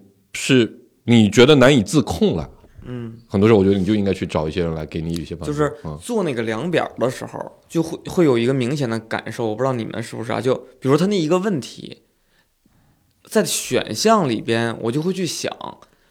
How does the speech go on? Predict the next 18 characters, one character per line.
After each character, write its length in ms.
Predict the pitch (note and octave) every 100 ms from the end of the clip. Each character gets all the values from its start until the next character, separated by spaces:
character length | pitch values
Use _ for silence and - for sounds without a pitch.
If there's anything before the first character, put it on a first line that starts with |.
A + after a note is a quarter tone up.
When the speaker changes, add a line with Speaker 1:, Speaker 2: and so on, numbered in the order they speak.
| _
Speaker 2:
说， 520 | - D3+ D#3+ D#3 - _
确 180 | - A#3+
实 140 | D3 F#3
有 120 | A#2+
一 80 | A2
个 120 | B2
事 120 | -
儿 260 | D#3 G#2+ - -
跟 140 | D3
这 140 | D#3 E3
个 80 | B2+
问 120 | C3+
题 160 | A#2
可 120 | A2+ A2+
能 120 | A2+
关 220 | B2+ D#3
联 160 | A#2 -
上， 280 | D#3 -